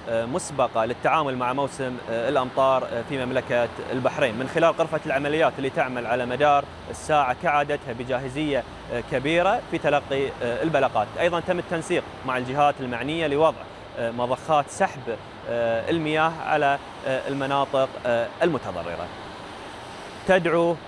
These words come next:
الإدارة العامة للدفاع المدني جميع الأخوة المواطنين والمقيمين بالتقيد باشتراطات السلامة في هذه الأجواء اللي هي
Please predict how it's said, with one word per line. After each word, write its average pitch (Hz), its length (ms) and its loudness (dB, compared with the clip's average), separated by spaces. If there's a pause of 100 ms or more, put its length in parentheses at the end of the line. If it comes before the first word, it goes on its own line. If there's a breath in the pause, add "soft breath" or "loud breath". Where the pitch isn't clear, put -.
(140)
الإدارة 135 360 4
العامة 123 300 2
للدفاع 120 360 0
المدني 120 340 -2
جميع 143 380 2
الأخوة 120 440 0
المواطنين 127 720 0
والمقيمين 120 880 0 (140)
بالتقيد 156 600 4 (120)
باشتراطات 135 720 2
السلامة 131 440 2
في 120 160 -4
هذه 123 380 0
الأجواء 120 540 2
اللي 170 240 0
هي 170 280 4